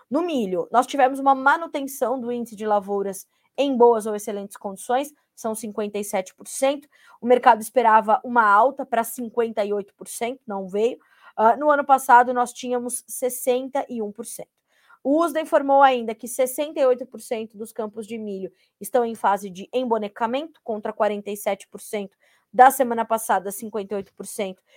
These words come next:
de dois mil e vinte e dois, e, ah, dezesseis por cento das lavouras estão na fase já de enchimento de grãos, contra doze por cento do ano passado.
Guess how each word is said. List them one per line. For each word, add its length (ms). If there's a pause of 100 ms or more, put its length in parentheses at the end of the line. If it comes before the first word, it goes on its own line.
(160)
de 120
dois 220
mil 140
e 20
vinte 220
e 40
dois, 400 (120)
e, 220 (340)
ah, 260
dezesseis 640
por 140
cento 320
das 160
lavouras 480
estão 240
na 140
fase 420
já 260 (380)
de 260
enchimento 760
de 100
grãos, 560
contra 500 (280)
doze 340
por 180
cento 420 (140)
do 120
ano 140
passado. 420